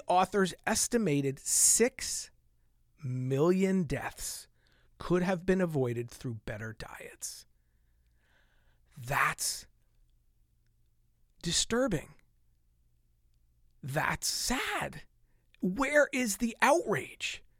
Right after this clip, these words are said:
You know, we just got through this pandemic. Was, wasn't it around six million people? I think it was, worldwide. You don't hear about any of this.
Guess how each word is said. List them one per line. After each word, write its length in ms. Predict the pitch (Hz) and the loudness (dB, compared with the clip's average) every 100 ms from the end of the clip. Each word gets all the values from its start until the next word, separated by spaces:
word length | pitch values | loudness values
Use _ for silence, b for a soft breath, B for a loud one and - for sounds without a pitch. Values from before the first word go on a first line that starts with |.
| _ _ _ _ - | _ _ _ _ -2
You 80 | |
know, 60 | 226 | 0
we 80 | 226 | 2
just 180 | 254 - | 0 0
got 180 | 262 | 0
through 120 | - 233 | 0 0
this 140 | 220 | 0
pandemic. 540 | - 196 180 247 - - | 2 2 4 4 2 -2
Was, 180 | 175 - | -4 -2
wasn't 240 | 196 220 262 | -2 2 4
it 60 | |
around 220 | 254 240 | 4 4
six 260 | - 247 - | 4 0 0
million 260 | 240 247 214 | 0 0 0
people? 440 | 233 269 349 370 _ _ _ _ _ _ _ _ _ _ _ _ _ _ _ _ _ - | 0 0 -2 -4 _ _ _ _ _ _ _ _ _ _ _ _ _ _ _ _ _ -12
I 60 | |
think 200 | - 233 | -2 2
it 80 | 415 | 2
was, 260 | 156 143 190 | 2 0 2
worldwide. 640 | 170 202 185 180 233 302 320 - _ _ _ _ _ _ _ _ _ _ _ _ _ _ _ _ _ _ _ _ | 2 2 4 4 4 0 -2 -14 _ _ _ _ _ _ _ _ _ _ _ _ _ _ _ _ _ _ _ _
You 100 | - | -6
don't 180 | 220 226 | -6 -6
hear 220 | - 214 | -10 -8
about 220 | - 208 - | -6 -6 -4
any 140 | 226 | -2
of 80 | 277 | -2
this. 160 | 170 | -2